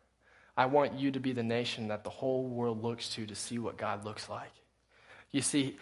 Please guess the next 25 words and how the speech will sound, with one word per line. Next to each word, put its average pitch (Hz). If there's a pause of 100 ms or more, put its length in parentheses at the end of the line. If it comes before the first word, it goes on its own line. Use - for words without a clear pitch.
(140)
God 151
took 175
them 123 (180)
from 139
Mount 135
Sinai 120 (240)
and 123
took 160
them 156
into 139
this 120
promised 139
land, 104 (1160)
Israel, 120 (340)
right? 131 (920)
It's -
a 107
physical 139 (140)
country 110 (100)
now. 107 (1000)
But - (1600)
that 147
is 156
God's 117
people, 113